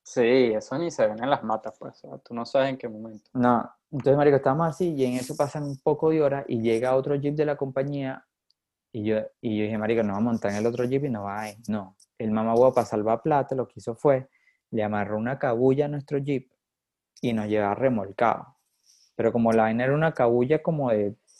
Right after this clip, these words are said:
Speaker 2: marico, de zapato, la vaina se reventaba cada vez que el jeep de adelante aceleraba mucho. Entonces la rompía siempre. Entonces, marico, ya eran como las diez de la noche, estamos en la mitad de la jungla, no te estoy jodiendo, marico.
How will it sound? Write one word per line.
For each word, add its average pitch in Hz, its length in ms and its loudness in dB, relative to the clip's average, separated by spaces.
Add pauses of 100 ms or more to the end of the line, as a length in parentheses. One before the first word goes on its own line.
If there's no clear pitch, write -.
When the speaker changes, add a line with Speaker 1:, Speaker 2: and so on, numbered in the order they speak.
(140)
Speaker 2:
marico, 120 360 2
de 101 60 4
zapato, 135 680 0
la 117 120 -2
vaina 113 200 -2
se 139 120 -6
reventaba 120 720 0
cada 113 260 2
vez 120 140 0
que - 100 0
el 131 220 4
jeep 131 220 6
de 139 100 6
adelante 131 340 4
aceleraba 110 480 2
mucho. 123 420 -4 (800)
Entonces 113 400 0
la 123 100 4
rompía 110 480 0
siempre. 107 420 -6 (1000)
Entonces, 127 160 0
marico, 131 260 4
ya 110 160 4
eran 120 200 0
como 151 200 -4
las 104 260 -4
diez 117 220 -2
de 147 60 0
la 135 140 0
noche, 127 420 -4 (140)
estamos 113 380 -4
en 143 80 -2
la 135 100 0
mitad 117 360 0
de 143 140 2
la 110 220 0
jungla, 113 800 -6
no 110 120 -6
te 104 60 -10
estoy 139 200 -2
jodiendo, 131 560 0
marico. 107 360 -12